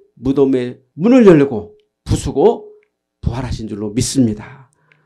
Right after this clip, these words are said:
바로 그 능력이 그리스도의 거룩하신 능력이다.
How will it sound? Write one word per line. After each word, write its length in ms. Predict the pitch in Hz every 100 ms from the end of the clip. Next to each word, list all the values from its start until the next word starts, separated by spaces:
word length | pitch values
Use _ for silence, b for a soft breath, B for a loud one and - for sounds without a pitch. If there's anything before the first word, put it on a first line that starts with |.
| _
바로 220 | - 120 117
그 100 | 120
능력이 580 | 120 117 110 113 113 _ _ _ _
그리스도의 520 | - 110 - 110 104
거룩하신 640 | - 165 208 214 180 -
능력이다. 680 | 165 139 123 - 147 _ _